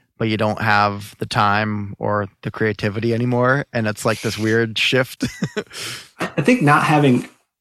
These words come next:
Speaker 2: access to, like, that close group of friends too, like,
Speaker 1: True,
Speaker 2: moving
Speaker 1: yeah,
Speaker 2: to
Speaker 1: yeah.
Speaker 2: New York, tried a little bit.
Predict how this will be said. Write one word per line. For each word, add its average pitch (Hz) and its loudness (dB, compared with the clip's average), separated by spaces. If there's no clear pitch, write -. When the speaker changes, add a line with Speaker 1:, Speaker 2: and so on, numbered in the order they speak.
Speaker 2:
access 120 2
to, 123 0
like, 117 0
that - 0
close - 2
group 123 2
of 113 0
friends 120 4
too, 123 6
like, 110 4
Speaker 1:
True, 120 2
Speaker 2:
moving 123 8
Speaker 1:
yeah, - 4
Speaker 2:
to 101 6
Speaker 1:
yeah. 123 6
Speaker 2:
New 113 6
York, 113 4
tried 139 4
a 139 6
little 147 4
bit. 147 2